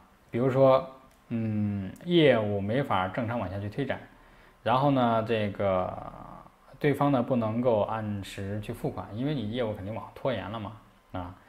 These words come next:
导致什么呢？导致这个回款啊、资金流啊这些方面呢都会受到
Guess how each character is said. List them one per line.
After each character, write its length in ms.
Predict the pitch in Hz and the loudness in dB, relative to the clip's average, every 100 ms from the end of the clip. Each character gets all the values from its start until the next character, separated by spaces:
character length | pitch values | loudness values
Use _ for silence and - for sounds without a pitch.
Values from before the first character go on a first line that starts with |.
| - - - - _ - - - - | -20 -20 -20 -20 _ -20 -20 -20 0
导 140 | 127 | 4
致 120 | 135 151 | 6 6
什 120 | 120 | 6
么 60 | |
呢？ 120 | 120 120 | 4 4
导 200 | 98 104 | 2 0
致 100 | 123 | 2
这 140 | 120 | 2
个 200 | 110 98 - - - - | 2 0 -6 -20 -20 -4
回 160 | 123 | 0
款 180 | 127 107 90 | 2 2 0
啊、 240 | 95 101 | -2 -6
资 160 | 101 120 | -6 -4
金 160 | 127 | -2
流 140 | 123 104 | 0 0
啊 100 | 110 | 0
这 100 | 107 | -2
些 80 | 101 | -4
方 140 | 107 | -4
面 180 | 110 101 | -4 -4
呢 80 | 92 | -2
都 80 | 110 | -2
会 100 | 107 | -2
受 140 | 104 | -2
到 260 | 110 95 95 | 0 0 -4